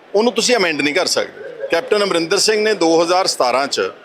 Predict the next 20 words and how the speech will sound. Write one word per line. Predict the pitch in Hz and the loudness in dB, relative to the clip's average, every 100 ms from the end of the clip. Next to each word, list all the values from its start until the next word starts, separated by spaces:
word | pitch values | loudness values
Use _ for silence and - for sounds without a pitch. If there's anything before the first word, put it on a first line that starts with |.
| - - - - - - | -20 -20 -20 -20 -20 -2
ਇਸ | 175 196 - 170 | 2 2 2 2
ਲਾਅ | 143 151 | 2 4
ਨੂੰ | 180 190 | 2 2
ਅਮੈਂਡ | 165 139 131 | 2 -2 0
ਕਰਕੇ | 147 131 160 | -2 -2 0
ਆਈ | 127 | -2
ਪੀ | 117 131 | -2 -4
ਸੀ | - 117 | -4 -4
ਨੂੰ | 110 151 - - - - - | -6 -8 -14 -20 -20 -20 -6
ਇੱਕ | 185 185 - 196 185 185 185 175 - - - | -4 -4 -2 0 2 2 2 0 -4 -10 -2
ਬਿੱਲ | 165 220 | 0 0
ਪੇਸ਼ | 220 190 175 | 0 0 0
ਕਰਕੇ | 180 156 143 170 | 0 -2 -2 -4
ਤੇ | 170 180 170 | -2 -2 0
ਵਿਧਾਨ | 160 151 123 | 0 0 0
ਸਭਾ | 156 151 | 0 0
'ਚ | - | -2
ਕਿਹਾ | - 147 | -2 -2
ਸੀਗਾ | 147 151 165 | -2 -2 -2
ਕਿ | 147 175 170 | 0 0 0